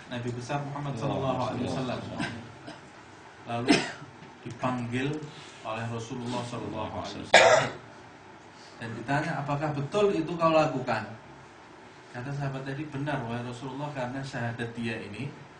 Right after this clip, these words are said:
cuma sekedar menipu saya saja supaya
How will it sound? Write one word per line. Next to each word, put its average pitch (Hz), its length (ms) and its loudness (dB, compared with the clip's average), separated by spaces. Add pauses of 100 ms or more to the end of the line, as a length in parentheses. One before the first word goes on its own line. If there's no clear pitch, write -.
(160)
cuma 131 240 -4
sekedar - 560 -4
menipu 123 480 -6 (160)
saya 120 320 -2
saja 107 400 -6 (320)
supaya 117 240 -6